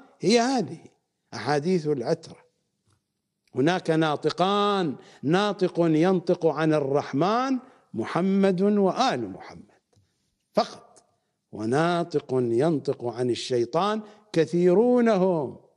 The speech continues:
سقيفة بني ساعدة وتفاريعها، سقيفة بني طوسي وتفاريعها. فمن أصغى إلى ناطق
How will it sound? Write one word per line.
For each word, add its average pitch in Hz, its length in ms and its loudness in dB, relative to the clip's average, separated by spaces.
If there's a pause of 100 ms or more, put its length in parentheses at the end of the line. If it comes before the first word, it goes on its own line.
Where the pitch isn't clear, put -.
(560)
سقيفة 190 680 2
بني 180 440 4
ساعدة 180 680 0 (300)
وتفاريعها، 147 1200 0 (800)
سقيفة 170 680 2
بني 160 440 2
طوسي 180 680 2 (280)
وتفاريعها. 127 1200 0 (2000)
فمن 170 420 0
أصغى 175 540 0
إلى 165 400 2
ناطق 240 680 0